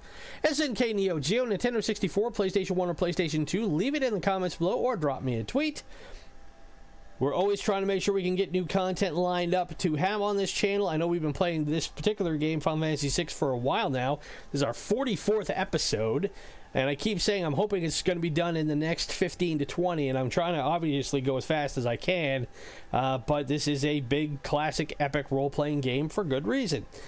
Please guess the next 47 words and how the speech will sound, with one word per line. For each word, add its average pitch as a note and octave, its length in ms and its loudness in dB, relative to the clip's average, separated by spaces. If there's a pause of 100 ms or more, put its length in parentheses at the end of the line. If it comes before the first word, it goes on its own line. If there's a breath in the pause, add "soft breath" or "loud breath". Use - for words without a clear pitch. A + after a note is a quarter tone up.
(160 loud breath)
And D3 220 2
also D#3 260 0
because D3 220 0
I D3 240 0
had C#3 100 -2
never C3+ 220 0
played B3 260 2
it F#3 40 -4
before, D3+ 600 0 (460 loud breath)
uh, C#3+ 200 2
I D3+ 140 0
kinda F#3 320 0
had F#3 220 2
an G3+ 100 0
idea G3+ 300 0
what G3+ 100 0
I G#3 60 2
was F#3 140 -2
getting G3+ 260 0
into, G#3 340 0
having G3 260 0
played G#3 220 2
other G3+ 220 0
R G3+ 160 2
P G#3 160 0
Gs F#3+ 240 0
and F#3+ 100 0
J F#3+ 160 0
R G3+ 140 0
P G3 100 0
Gs, G3+ 320 0
but D#3 300 -2
even F3 280 0
so, D3+ 540 0 (480 loud breath)
uh, D3+ 180 2
they've D#3 260 -2
paled G#3 300 2
in F3 60 -2
comparison E3 960 0
to - 140 -2
what D#3+ 240 0
we've D3+ 220 0
done D#3+ 220 2
so D3 240 0
far C#3+ 200 0
with C3 140 -2
this C3+ 320 0